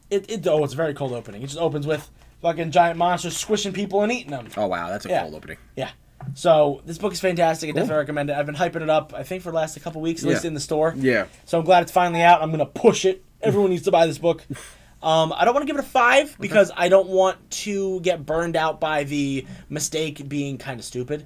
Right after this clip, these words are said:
Speaker 2: Right.
Speaker 1: I'm gonna give it a hard four.
Speaker 2: Okay.
Speaker 1: Like a high four. Like
Speaker 2: Okay.
Speaker 1: a four point three.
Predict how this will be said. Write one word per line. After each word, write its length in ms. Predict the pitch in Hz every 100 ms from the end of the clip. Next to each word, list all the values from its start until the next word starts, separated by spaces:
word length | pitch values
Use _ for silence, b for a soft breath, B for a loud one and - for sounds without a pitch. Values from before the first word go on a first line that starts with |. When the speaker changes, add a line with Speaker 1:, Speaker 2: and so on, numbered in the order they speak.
| -
Speaker 2:
Right. 160 | 143
Speaker 1:
I'm 60 | 113
gonna 100 | 175
give 120 | 190
it 40 | 165
a 40 |
hard 960 | 120 - - - - 143 156 156 147 139
four. 500 | - 135 135 117 92
Speaker 2:
Okay. 140 | 156 190 - - -
Speaker 1:
Like 120 | 139
a 40 |
high 380 | 131 - 175 170
four. 260 | - 120 90
Like 80 | 98
Speaker 2:
Okay. 100 | 262
Speaker 1:
a 40 |
four 560 | - 165 160 156 151 139 -
point 340 | - 147 120
three. 720 | - - 120 127 82 82 60